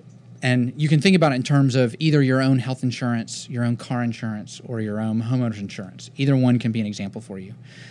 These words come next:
And each of those insurances, there is a situation that you could find yourself in where suddenly you need to pay a lot of money,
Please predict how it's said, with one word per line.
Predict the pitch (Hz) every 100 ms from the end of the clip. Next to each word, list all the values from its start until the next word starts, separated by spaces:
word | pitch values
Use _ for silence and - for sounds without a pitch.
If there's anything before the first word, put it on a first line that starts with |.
| -
And | 131 143
each | 202 196
of | 202
those | 170
insurances, | 147 - 156 143 117 117 104 110 - - - - - - -
there | 143 143 147
is | 127
a |
situation | 117 - 202 196 180 160 135 135 123 123 131
that | 131
you | 110 139
could | 131
find | - 139 151
yourself | 165 185 180
in | 190 190 202 - - - -
where | 120
suddenly | - - - 175 160 139 127 113 110 117 -
you | 131 139 156
need | 139 117
to | 117
pay | - 127 123
a | 120
lot | 117 123 120 123
of | 117
money, | 117 104 101